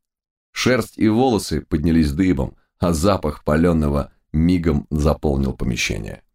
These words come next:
«О, Майкл, мы с сэром Радживом гордимся тобой», гордо возвестил мой учитель, отбрасывая капюшон на спину. «Было нетрудно найти то место, где ты упал. Запах индийской кухни, знаешь ли,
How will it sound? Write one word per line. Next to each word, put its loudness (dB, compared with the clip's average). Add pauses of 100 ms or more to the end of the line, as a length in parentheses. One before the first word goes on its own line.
(1120)
«О, 2
Майкл, -2 (260)
мы 2
с -6
сэром 2
Радживом 2
гордимся 0
тобой», -6 (160)
гордо 2
возвестил 0
мой 0
учитель, 0 (160)
отбрасывая 0
капюшон -2
на -2
спину. -14 (400)
«Было 2
нетрудно 2
найти 0
то -2
место, -2
где 0
ты -2
упал. -2 (300)
Запах 0
индийской 2
кухни, 0
знаешь 0
ли, 0